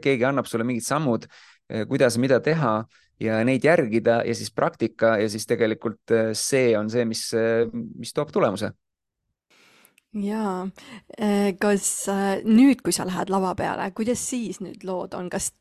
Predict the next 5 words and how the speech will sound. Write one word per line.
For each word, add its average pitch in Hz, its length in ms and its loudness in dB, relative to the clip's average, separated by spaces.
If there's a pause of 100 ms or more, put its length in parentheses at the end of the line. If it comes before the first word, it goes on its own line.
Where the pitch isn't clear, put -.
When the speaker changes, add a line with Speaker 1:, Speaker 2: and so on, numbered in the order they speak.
(180)
Speaker 2:
tuleb 277 420 2
korraks 202 520 -4
ikkagi 190 280 -6
selline 175 500 -4 (800)
väike 190 380 -2